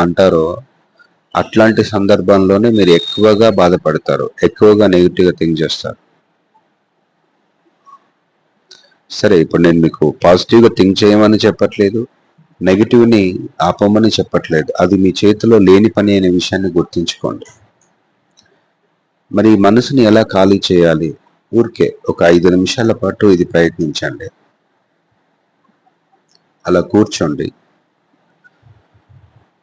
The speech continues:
Allow every thought to come out. మీ మనసులో నుంచి వచ్చిన ప్రతి ఆలోచనని కూడా రానివ్వండి. ఊరికే అలా కంఫర్టబుల్గా కూర్చొని, వీలైతే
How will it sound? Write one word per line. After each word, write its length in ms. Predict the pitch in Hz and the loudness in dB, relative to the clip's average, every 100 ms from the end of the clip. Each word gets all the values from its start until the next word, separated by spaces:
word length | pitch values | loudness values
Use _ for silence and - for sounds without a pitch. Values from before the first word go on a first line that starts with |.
| - | -4
Allow 440 | 95 107 123 131 139 - - | 2 4 4 2 -2 0 2
every 460 | 98 101 104 123 117 - - | 2 0 -4 0 0 -2 0
thought 260 | 92 101 - - | 0 0 -2 -4
to 60 | 104 - | -4 -4
come 200 | 101 95 80 | -4 -2 -2
out. 200 | 73 - - - _ _ _ _ _ _ _ _ _ 95 | -2 -4 -8 -12 _ _ _ _ _ _ _ _ _ -4
మీ 80 | 95 92 | -2 2
మనసులో 400 | 92 107 - 113 110 | 2 0 -2 0 0
నుంచి 220 | 107 - 98 | 0 0 -2
వచ్చిన 280 | 95 - 98 92 | -2 -4 -6 -4
ప్రతి 320 | 90 - 107 98 - 85 87 | -6 -4 -2 -2 -2 0 2
ఆలోచనని 840 | 98 104 107 - 110 101 104 101 92 - | 2 2 2 0 -4 -2 -2 -4 -6 -4
కూడా 220 | 95 101 87 | -2 0 0
రానివ్వండి. 540 | 80 80 76 76 - - - | -2 -2 -6 -8 -12 -8 0
ఊరికే 240 | 113 117 104 | 0 2 0
అలా 100 | 92 - | 0 -2
కంఫర్టబుల్గా 680 | 90 90 95 98 87 87 90 82 | -6 -6 -6 -4 -2 -2 -2 -2
కూర్చొని, 400 | 85 - - 107 - _ _ _ _ _ _ - 95 | -6 -8 -10 -12 -16 _ _ _ _ _ _ -6 0
వీలైతే 440 | 113 117 - | 4 4 2